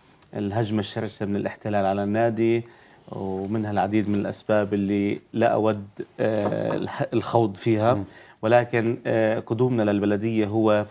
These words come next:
Speaker 1: لدعم وتشجيع تفعيل مؤسسات المجتمع المحلي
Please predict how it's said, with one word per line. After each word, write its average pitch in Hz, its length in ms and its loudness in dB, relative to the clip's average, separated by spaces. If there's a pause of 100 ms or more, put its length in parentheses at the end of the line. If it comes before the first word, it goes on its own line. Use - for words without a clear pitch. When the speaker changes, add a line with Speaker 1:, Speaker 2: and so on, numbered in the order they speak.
(380)
Speaker 1:
لدعم 110 1400 0 (520)
وتشجيع 107 840 0
تفعيل 107 540 -2
مؤسسات 110 480 -6
المجتمع 101 420 -6
المحلي 107 640 0